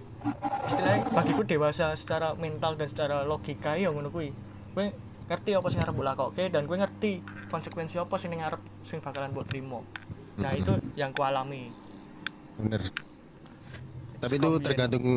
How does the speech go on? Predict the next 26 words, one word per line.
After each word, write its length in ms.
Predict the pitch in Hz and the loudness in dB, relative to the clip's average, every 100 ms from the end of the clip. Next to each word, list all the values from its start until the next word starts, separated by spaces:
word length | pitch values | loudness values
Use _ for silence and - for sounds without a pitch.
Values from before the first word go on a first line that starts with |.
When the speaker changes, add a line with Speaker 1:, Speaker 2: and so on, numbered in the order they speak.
| 113 | 4
Speaker 2:
tergantung 420 | 110 123 123 120 123 | 0 0 4 6 6
individunya 320 | 113 110 117 | 6 6 6
sendiri 560 | 113 - 117 117 120 | 4 4 6 6 6
juga, 220 | 110 120 123 | 4 6 8
Yuk. 220 | 120 110 - - - - - | 8 6 -2 -20 -20 -18 -2
Ada 180 | 123 147 | 2 4
yang 240 | 156 143 127 | 6 8 6
kuliah 320 | 131 127 123 | 6 8 8
di 380 | 117 113 110 107 - - - | 8 8 6 4 -2 -10 0
Jogja 380 | 123 113 110 107 | 2 4 4 4
pun 200 | 143 160 | 6 4
juga 300 | 123 151 147 131 | 6 6 4 4
dia 340 | 127 147 143 120 | 4 6 4 2
ngerasain 760 | 127 117 113 123 127 123 117 - - | 2 4 6 6 8 8 8 4 -4
apa 160 | 117 127 | -2 4
yang 160 | 123 | 4
dirasakan 480 | 120 113 110 110 117 | 6 4 4 4 2
kita 400 | 113 113 113 110 | 2 2 6 6
yang 240 | 110 110 110 | 6 6 6
jauh 180 | 110 | 6
di 80 | 107 | 8
sana 300 | 110 117 127 | 6 6 4
gitu. 320 | 110 104 101 98 104 - - - - - - - - - - - - - - - - | 4 4 4 6 4 2 -10 -10 -10 -10 -10 -10 -8 -8 -8 -10 -12 -14 -14 -8 2
Speaker 1:
Ya, 140 | 151 | 4
itu 160 | 160 208 | 8 8
Speaker 2:
Tergantung 380 | 113 113 117 | 8 6 6